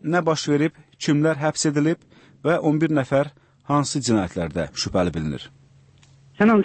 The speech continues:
Speaker 2: siz də qeyd etdiyiniz kimi, aprelin doqquzunda Abşeron rayon polis bölməsi və Milli Təhlükəsizlik Nazirliyi Saray qəsəbəsində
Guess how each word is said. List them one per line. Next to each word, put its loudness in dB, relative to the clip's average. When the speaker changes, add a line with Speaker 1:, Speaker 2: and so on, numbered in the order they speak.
Speaker 2:
siz 4
də 2
qeyd 0
etdiyiniz 0
kimi, 2
aprelin 0
doqquzunda 0
Abşeron 0
rayon 2
polis 0
bölməsi 0
və 2
Milli 2
Təhlükəsizlik 0
Nazirliyi 2
Saray 0
qəsəbəsində 0